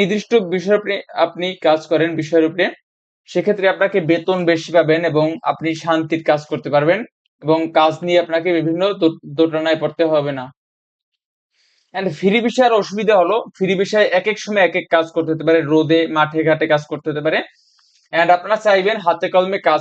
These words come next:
শিখে বিদেশ যাওয়ার জন্য, যেহেতু আমাদের সকল জেলায় ব্রাঞ্চ আছে, সেখান থেকে টিটিসি আছে, সেখান থেকে আপনাকে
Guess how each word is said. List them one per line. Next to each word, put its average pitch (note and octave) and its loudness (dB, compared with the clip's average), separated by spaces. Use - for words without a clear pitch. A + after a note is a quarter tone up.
শিখে F3 -4
বিদেশ D#3 0
যাওয়ার D3+ 2
জন্য, D#3 0
যেহেতু E3 0
আমাদের E3+ 2
সকল F3 0
জেলায় E3 4
ব্রাঞ্চ D3+ 0
আছে, D#3 -6
সেখান D#3+ -4
থেকে E3 -2
টিটিসি D#3+ -8
আছে, E3 -2
সেখান D#3+ -4
থেকে E3 -2
আপনাকে D#3+ -2